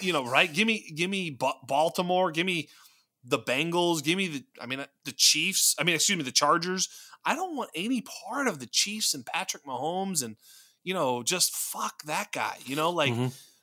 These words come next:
Speaker 1: right? So, and as a matter of fact, I don't even have Josh Allen as my number three.
Speaker 2: Ooh.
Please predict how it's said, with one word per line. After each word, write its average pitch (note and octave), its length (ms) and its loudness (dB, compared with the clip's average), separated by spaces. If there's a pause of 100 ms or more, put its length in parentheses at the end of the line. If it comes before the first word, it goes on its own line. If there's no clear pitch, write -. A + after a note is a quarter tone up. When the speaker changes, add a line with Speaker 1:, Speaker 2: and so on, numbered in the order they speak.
Speaker 1:
right? F#3 360 0
So, D3+ 320 0 (360)
and E3+ 120 4
as F#3+ 120 2
a F#3+ 40 0
matter F#3+ 280 2
of F#3+ 80 0
fact, G3 380 -4 (160)
I D3+ 100 0
don't F3+ 240 2
even F#3+ 160 -2
have D3+ 160 -4
Josh D3 320 -2
Allen C#3+ 200 -8
as C3+ 160 -12
my B2 80 -12
number B2 300 -14
three. F#3 460 -16 (680)
Speaker 2:
Ooh. D#3 520 0